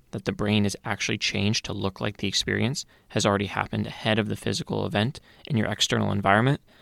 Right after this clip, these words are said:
If so, then your brain is no longer a record of the past,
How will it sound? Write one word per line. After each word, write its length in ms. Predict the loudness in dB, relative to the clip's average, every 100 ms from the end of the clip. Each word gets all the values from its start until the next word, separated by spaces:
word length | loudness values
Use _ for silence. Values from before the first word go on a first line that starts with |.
| -20 _ _ _ _ 2
If 160 | 4
so, 480 | 6 8 8 6 -2 _ -18 -2
then 140 | 2
your 80 | 4
brain 260 | 4 4
is 140 | 4 4
no 160 | 4
longer 400 | 6 6 6 4
a 40 | 2
record 340 | 0 0 -4
of 60 | -6
the 100 | -8
past, 560 | -2 -2 -2 -10 -14